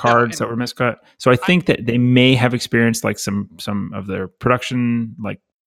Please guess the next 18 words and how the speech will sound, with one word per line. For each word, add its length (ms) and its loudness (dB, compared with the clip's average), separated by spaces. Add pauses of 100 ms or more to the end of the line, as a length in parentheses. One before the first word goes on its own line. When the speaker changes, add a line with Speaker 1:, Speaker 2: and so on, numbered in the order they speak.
(540)
Speaker 1:
um, 340 -4 (340)
chain, 560 0
like, 180 -10
had 200 -8
some 120 -12
problems 520 -2
and 220 -10
they 40 -6
had 100 -10
quality 360 2
issues, 360 -4
so 100 -4
maybe 220 0
they 100 0
were 120 -2
just 200 -8
trying 320 -2
to 380 -4